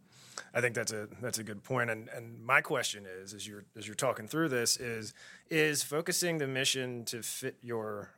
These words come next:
organization's size, is that a chicken and the egg kind of thing? Like, what comes first? Like, when do you know you can expand the mission, or is the mission dictate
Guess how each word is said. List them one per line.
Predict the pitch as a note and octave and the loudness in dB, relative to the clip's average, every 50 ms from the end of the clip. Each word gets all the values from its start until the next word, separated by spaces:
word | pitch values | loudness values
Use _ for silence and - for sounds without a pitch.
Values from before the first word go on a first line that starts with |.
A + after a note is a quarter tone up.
| - - | -8 -6
organization's | A#2 A2+ A2+ A2 G#2+ G2+ A2+ A2+ G#2+ G#2 - G#2+ G#2 G2+ - | -6 -6 -4 -6 -6 -4 -4 -2 0 0 0 -2 -2 -2 -2
size, | - - G#2+ A2 G#2 G2 F#2+ F#2 F2+ F#2+ | 0 0 0 0 -2 -4 -6 -8 -8 -8
is | G2 F#2+ | -8 -6
that | A2+ A#2 A2+ | -4 -4 -4
a | G#2+ | -2
chicken | - - A#2 - A#2 A2 | -2 -2 -4 -4 -6 -8
and | G#2 G2+ | -6 -6
the | G2+ F#2+ | -8 -8
egg | F#2+ G2 F2 - | -8 -10 -10 -8
kind | - G2+ F#2 | -8 -8 -8
of | F2+ - | -10 -10
thing? | - F2 E2+ D#2+ | -12 -14 -14 -12
Like, | F2+ F#2+ G2 | -12 -10 -8
what | A2+ A2+ - - | -6 -6 -6 -2
comes | - A#2 G#2 F#2 | -2 -2 -2 -2
first? | - - A2 F#2 D#2 - - - | -4 -4 -4 -6 -4 -4 -4 -2
Like, | G#2 G2 - - | -4 -6 -6 -2
when | A#2 C3 C#3+ E3 | 0 0 2 2
do | D#3+ D#3 | 2 2
you | D3 C3+ C#3 C#3 | 2 2 2 2
know | B2+ B2+ C3 B2+ | 2 2 2 2
you | B2+ B2 A#2+ A#2 | 0 -2 -2 -4
can | - A#2 A2+ A2+ A2 A2 A2 | -4 -4 -4 -4 -4 -4 -4
expand | A2 - - - C3 A#2+ A#2 A2+ A2 | -4 -4 -4 0 0 0 0 0 -2
the | G#2 | -2
mission, | A2+ B2+ D#3+ D#3 C3+ A#2 A2 G#2+ G#2+ | 0 2 2 2 2 0 0 -2 -4
or | - A2 A2 A2 G#2+ | -4 -4 -4 -4 -4
is | G2+ F#2+ | -6 -8
the | - G2 | -8 -8
mission | G#2+ A2 G#2 - G#2+ G2+ G2 | -8 -4 -4 -4 -4 -4 -8
dictate | F#2+ G#2 G2 - - - F#2+ F#2+ F#2+ | -8 -10 -10 -10 -8 -10 -8 -10 -10